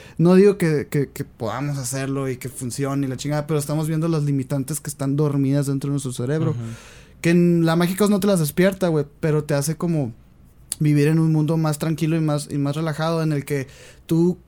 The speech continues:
Speaker 1: estás conviviendo con personas que, que de verdad no, no te quieren hacer daño, pues. O sea, la gente no te quiere hacer daño. La gente hace daño. Y ya si te quieres tú,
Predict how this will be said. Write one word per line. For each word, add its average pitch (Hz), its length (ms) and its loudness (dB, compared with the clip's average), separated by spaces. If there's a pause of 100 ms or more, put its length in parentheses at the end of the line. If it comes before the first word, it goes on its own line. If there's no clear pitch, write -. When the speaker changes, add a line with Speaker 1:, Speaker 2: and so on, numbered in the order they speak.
(420)
Speaker 1:
estás 151 440 -2
conviviendo 160 480 2
con 160 140 -4
personas 147 380 -2
que, - 100 -18 (140)
que 147 120 -4
de 139 120 0
verdad 135 260 -2
no, 147 260 0 (160)
no 143 240 -2
te 147 100 -8
quieren 190 220 2
hacer 180 180 2
daño, 262 340 0
pues. - 140 -10
O 143 60 -2
sea, 160 120 0
la 165 80 0
gente 202 220 -4
no 247 100 -4
te 247 100 -8
quiere 220 160 -4
hacer 190 160 -4
daño. 175 280 0 (240)
La 147 100 -2
gente 208 360 0
hace 185 260 2
daño. 151 380 0 (460)
Y 147 180 0
ya 151 180 2
si 185 120 -2
te - 180 -4
quieres 165 320 -4
tú, 170 440 -6